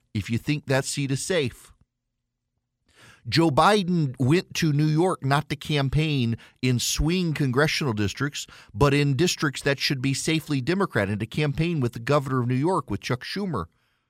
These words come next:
Joe Biden should not have to be campaigning with the governor of New York in safe Democratic seats if the Democrats are showing up to vote. Kamala Harris is doing events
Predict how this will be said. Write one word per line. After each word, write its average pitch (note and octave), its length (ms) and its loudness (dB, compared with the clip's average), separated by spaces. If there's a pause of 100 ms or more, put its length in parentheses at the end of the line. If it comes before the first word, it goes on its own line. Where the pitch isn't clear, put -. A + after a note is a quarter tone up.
(300)
Joe D3 220 2
Biden E3 480 2
should D3+ 260 -2
not F3 260 0
have E3 280 -2
to D#3+ 80 -4
be C#3 140 -4
campaigning C3+ 840 -2 (280)
with C3 160 2
the C#3 80 0
governor D#3 480 2
of A#2+ 100 2
New C3 140 4
York C#3 480 4
in A#2 160 0
safe D#3+ 340 0
Democratic A#2+ 680 0
seats - 680 -6 (380)
if C#3+ 260 2
the C#3+ 80 2
Democrats C3 720 2
are B2+ 60 0
showing C#3 360 2
up C#3 140 -2
to D#3+ 100 -4
vote. F#3+ 460 -2 (1700)
Kamala F3 360 4
Harris D#3+ 420 4
is C#3 140 2
doing D3 260 2
events D3 560 -2